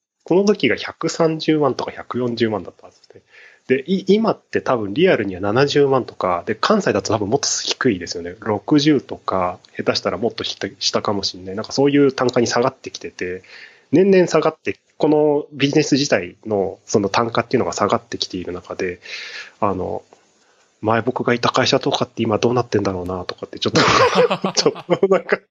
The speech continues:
あの、まあ、まあ、そんなに心配はしてないけど、なんか、あの、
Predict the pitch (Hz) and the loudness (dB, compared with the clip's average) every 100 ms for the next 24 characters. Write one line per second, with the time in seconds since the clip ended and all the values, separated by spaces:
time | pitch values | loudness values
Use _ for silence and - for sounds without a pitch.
0 | _ _ _ - - - 110 117 - 120 | _ _ _ -20 -20 -12 -6 -2 -2 -4
1 | _ - - - 110 98 90 117 _ _ | _ -20 -20 -12 -8 -8 -10 -16 _ _
2 | _ - 120 120 - - 185 208 196 190 | _ -8 -6 -4 -6 -2 -2 0 2 2
3 | 190 196 190 180 - 160 147 - 90 82 | 2 2 4 2 2 2 2 0 -8 -10
4 | 87 - 87 _ - 104 92 90 | -12 -12 -16 _ -6 -4 -4 -10